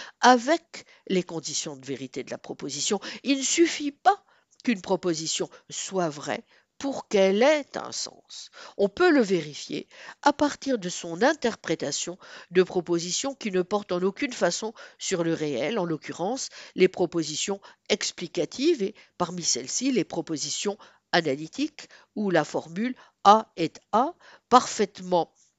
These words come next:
intelligible dans elle, dans la mesure où elle signifie quelque chose concernant les symboles. Voyez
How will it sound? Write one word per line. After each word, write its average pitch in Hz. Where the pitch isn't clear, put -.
intelligible 196
dans 156
elle, 131
dans 170
la 143
mesure 185
où 190
elle 135
signifie 254
quelque 190
chose 214
concernant 202
les 165
symboles. 156
Voyez 170